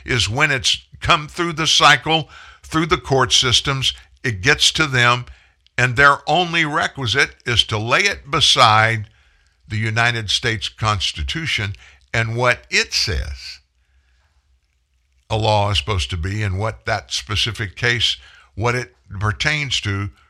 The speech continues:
regarding that law directly. So Republican members of this committee, yesterday in their opening statements, you remember I said they didn't ask any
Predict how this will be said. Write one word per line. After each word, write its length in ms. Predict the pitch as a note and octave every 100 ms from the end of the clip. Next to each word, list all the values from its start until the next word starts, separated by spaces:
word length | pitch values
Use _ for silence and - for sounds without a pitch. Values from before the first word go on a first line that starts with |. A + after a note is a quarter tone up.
| _
regarding 640 | F2+ G#2+ G#2 A2+ A2 G#2+ G2
that 320 | A2 G2 -
law 280 | G#2+ G2+ F#2+
directly. 640 | F#2+ F#2 F#2+ D2 B1 A1 - _ _ _ _ _ _ _ _ _ _ _ _ _
So 360 | - D#3 C#3 B2+
Republican 580 | C3+ C3 A3 G#3 F3
members 320 | D#3 D3 C3+ A#2
of 160 | A#2
this 300 | A#2 A#2+ -
committee, 480 | - G#2+ G2 C2+ A#1+ - _ _ _ _ _ _ _ _ _
yesterday 540 | - D3+ - C3+ B2+ B2+
in 80 |
their 160 | A#2 A#2
opening 300 | A2+ A2+ G#2+
statements, 460 | F2+ A#2+ G#2 C#2+ F#2+
you 60 |
remember 280 | G2 A#2 A2+
I 40 |
said 260 | F#2+ G#2+ G2
they 100 | G2
didn't 300 | G2 G#2 F2
ask 260 | F#2 F2+ -
any 340 | D#2+ D#2+